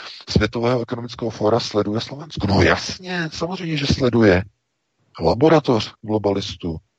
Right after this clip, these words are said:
Když Slováci se nepostaví na odpor, je vymalováno v celé Evropě. Konec. Takže ta opozice tam má obrovskou zodpovědnost.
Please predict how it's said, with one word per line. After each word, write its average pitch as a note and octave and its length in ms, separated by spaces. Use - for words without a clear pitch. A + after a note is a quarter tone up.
Když G2 120
Slováci F#2 400
se F2+ 140
nepostaví F2 520
na F#2 120
odpor, C3 320
je C3 60
vymalováno G2 600
v - 60
celé G#2+ 280
Evropě. A2+ 400
Konec. B2 460
Takže F#2 340
ta F#2+ 120
opozice G2+ 500
tam F2+ 140
má F2+ 160
obrovskou G2+ 480
zodpovědnost. G#2 720